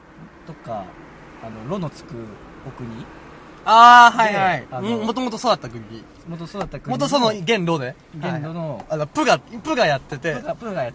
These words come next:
Speaker 1: プ、プさんがやってる。
Speaker 2: プがやってて、モが首都。
Speaker 1: うん。
Speaker 2: ここでしょ？
Speaker 1: の研究機関で、その、感覚調整の薬物とかで、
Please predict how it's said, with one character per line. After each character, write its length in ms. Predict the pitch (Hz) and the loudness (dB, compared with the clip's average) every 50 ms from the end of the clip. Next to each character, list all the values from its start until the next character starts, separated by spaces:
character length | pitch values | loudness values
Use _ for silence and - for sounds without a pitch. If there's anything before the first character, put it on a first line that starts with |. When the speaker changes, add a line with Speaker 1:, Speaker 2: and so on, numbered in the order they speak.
| - - - | -14 -20 -20
Speaker 1:
プ、 80 | - 196 - - - - - | -20 -20 -20 -20 -20 -20 -20
プ 60 | 262 | -8
さ 120 | - 233 | -6 -6
ん 60 | 175 135 | -6 -6
が 80 | 117 | -8
や 80 | 113 110 | -10 -12
っ 40 | - | -12
て 80 | - | -12
る。 60 | - | -6
Speaker 2:
プ 40 | 302 | -2
が 60 | 254 | 0
や 100 | 208 180 | 2 0
っ 40 | 165 | 0
て 120 | 131 131 156 | -2 -6 -12
て、 120 | 156 143 | -12 -10
モ 220 | 127 147 208 262 | -8 -6 -6 -2
が 140 | 240 190 131 | 0 0 -2
首 140 | - - 151 | -2 -4 -10
都。 140 | - 120 - - - - - - 113 | -14 -16 -18 -20 -20 -20 -20 -20 -18
Speaker 1:
う 60 | 131 | -16
ん。 220 | 127 113 98 90 | -16 -16 -16 -18
Speaker 2:
こ 60 | - - 113 117 | -20 -20 -20 -20
こ 60 | 113 | -20
で 80 | - 131 | -20 -20
し 40 | - | -20
ょ？ 40 | - - - - 370 330 - - - _ _ _ _ - - - - | -20 -20 -10 -8 -8 -8 -8 -12 -18 _ _ _ _ -20 -20 -20 -18
Speaker 1:
の 440 | - 247 294 302 240 160 127 85 - _ _ _ _ - | -14 -12 -10 -8 -8 -8 -8 -10 -14 _ _ _ _ -16
研 180 | - 165 165 165 | -12 -12 -12 -12
究 240 | 170 - 285 285 170 | -14 -14 -16 -16 -16
機 140 | - _ | -20 _
関 380 | _ - 156 147 131 117 117 117 | _ -12 -10 -10 -8 -10 -10 -14
で、 280 | 143 220 269 196 127 107 | -16 -16 -14 -14 -16 -16
そ 140 | - 117 | -16 -18
の、 460 | 113 107 101 98 98 98 95 90 85 - _ _ _ _ _ _ _ _ _ _ _ _ _ _ _ _ _ _ _ _ _ | -18 -16 -18 -18 -18 -20 -20 -20 -20 -20 _ _ _ _ _ _ _ _ _ _ _ _ _ _ _ _ _ _ _ _ _
感 220 | - 233 254 254 | -14 -12 -12 -12
覚 260 | - 277 233 240 240 | -14 -16 -16 -18 -20
調 220 | 214 - 262 254 214 | -20 -18 -18 -18 -16
整 180 | - 120 104 | -16 -16 -18
の 140 | 92 87 82 69 65 _ _ _ _ _ _ _ _ _ _ _ _ | -18 -20 -20 -20 -20 _ _ _ _ _ _ _ _ _ _ _ _
薬 240 | 139 135 156 156 143 | -18 -16 -16 -16 -16
物 200 | 147 143 - - | -16 -18 -20 -20
と 100 | 175 165 | -20 -20
か 140 | - 202 | -20 -18
で、 360 | 165 202 233 190 120 90 80 | -16 -14 -14 -14 -14 -14 -18